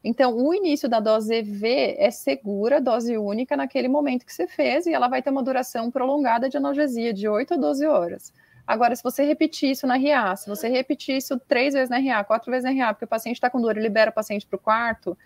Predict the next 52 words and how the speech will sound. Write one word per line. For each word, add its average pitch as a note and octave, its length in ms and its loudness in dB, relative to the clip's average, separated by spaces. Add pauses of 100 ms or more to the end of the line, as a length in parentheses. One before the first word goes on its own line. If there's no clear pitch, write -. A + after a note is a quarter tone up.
(240)
aí G#3 220 2
é G#3 80 4
um A3 60 0
momento A3 320 -4
que A3+ 80 -8
a - 20 -4
gente G#3+ 160 -10
pode A3 160 -2
expor G3+ 220 -4
o G#3 40 -10
paciente G#3+ 440 -6
a G3 240 -2
risco, B3+ 600 -4 (540)
se - 320 0
não E4+ 80 6
tiver D4 160 2
uma C4+ 140 2
enfermagem A#3 400 0
preparada A#3 580 2
pra G#3+ 160 4
identificar G#3+ 680 0
e G#3+ 40 0
pra G3 160 0
cuidar B3 380 2
desse G#3+ 220 0
paciente B3 440 -4
com, C4 160 0 (160)
com B3+ 240 -2
sinais A#3 520 -2
de, A#3+ 260 -2
de, A3 380 -2
de A3 100 -4
intoxicação. A#3+ 720 -4 (800)
Principalmente D4 540 2
quando C#4 180 2
deixa B3 380 2
de C#4 80 4
horário B3+ 340 6
na C4+ 80 2
recupe-, C4 320 -2
na, G#3+ 320 0
no, G#3 320 -4
na G#3+ 220 -2
unidade G#3 340 2
de G#3+ 60 -4
internação. G#3 640 -6
Isso F#3 160 -12
é - 20 -6
o G3+ 60 -6
maior F#3+ 180 -6
dos - 100 -14
problemas. F#3+ 680 -8